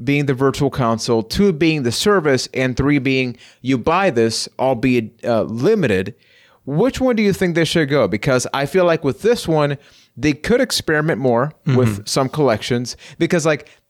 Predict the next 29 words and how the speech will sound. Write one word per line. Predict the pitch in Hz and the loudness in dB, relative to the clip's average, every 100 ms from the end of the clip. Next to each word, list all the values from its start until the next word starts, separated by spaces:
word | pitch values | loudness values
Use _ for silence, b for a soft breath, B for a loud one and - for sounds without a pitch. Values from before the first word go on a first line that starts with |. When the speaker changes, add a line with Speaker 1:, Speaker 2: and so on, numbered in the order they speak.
| _ - | _ -6
Speaker 1:
I | 143 | 0
don't | 196 208 | 0 2
think | 196 170 | 0 0
that | 151 | 0
unless | 127 113 151 156 | 0 0 0 0
they | 143 | 0
did | 110 120 | 0 0
that, | 175 175 - | 0 0 -2
I | 104 | -2
don't | 208 226 | -2 0
think | 180 | 0
we'll | 143 - | 0 0
ever | 117 117 | 0 -2
see | - 131 117 95 - | 0 0 2 0 -2
a, | 113 104 | -2 0
a | 113 | -2
Game | 104 123 135 117 | -2 -2 -2 0
Boy | 110 104 | 0 0
to | 101 117 | -2 -4
Game | 120 120 | -2 0
Boy | 117 110 | 2 0
Advance | 98 117 123 113 | 0 -2 0 -2
game | - 110 104 | -2 -2 0
just | 110 101 | -2 0
being | 117 110 104 | 2 2 0
released | 107 120 113 131 104 107 | 2 2 2 0 0 0
unless | 104 117 131 - | 2 2 0 0
they | 107 | 0
do | 107 110 | 2 2